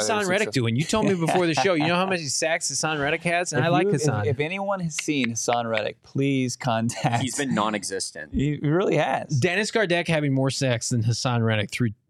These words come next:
Speaker 2: through two weeks is gonna be the, the biggest, you know, mind you know what of the N F L season so far.
Speaker 1: If anyone has seen Hassan, please let us know. <laughs>
Speaker 2: They, the Eagles should have had about thirty points dropped on them last night. They got lucky with a couple turnovers.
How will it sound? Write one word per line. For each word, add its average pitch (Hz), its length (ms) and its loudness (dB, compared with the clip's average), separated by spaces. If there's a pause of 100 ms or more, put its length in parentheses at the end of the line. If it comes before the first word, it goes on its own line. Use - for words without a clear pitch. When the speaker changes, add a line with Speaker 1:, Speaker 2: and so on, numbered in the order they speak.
Speaker 2:
through 131 200 0
two 117 180 0
weeks 104 340 -2
is 98 300 -6 (100)
gonna 120 200 0
be 113 160 0
the, 104 160 -2 (200)
the 127 100 -2
biggest, 117 640 0 (480)
you 120 60 0
know, 98 240 0 (140)
mind 113 340 2
you 113 100 2
know 107 160 2
what 95 300 0 (140)
of 107 100 -2
the 110 100 0
N 101 100 0
F 101 120 -4
L 92 80 0
season 98 380 -2
so 92 180 0
far. 90 200 -2
Speaker 1:
If 92 120 -2
anyone 160 300 0
has 147 120 -2
seen 123 220 -2
Hassan, 107 480 -2
please 117 340 -2
let 120 140 0
us 110 220 -6
know. - 240 -6
<laughs> - 880 -8 (280)
Speaker 2:
They, 175 220 2
the 135 220 0
Eagles 170 320 2
should 160 140 0
have 131 80 2
had 131 120 2
about 120 220 2
thirty 123 260 0
points 113 340 0
dropped 107 360 0
on 110 60 0
them 104 120 0
last 101 300 0
night. 104 160 0
They 107 100 0
got 104 180 2
lucky 113 280 -2
with 104 120 -4
a 107 40 -4
couple 107 240 -4
turnovers. 98 580 -6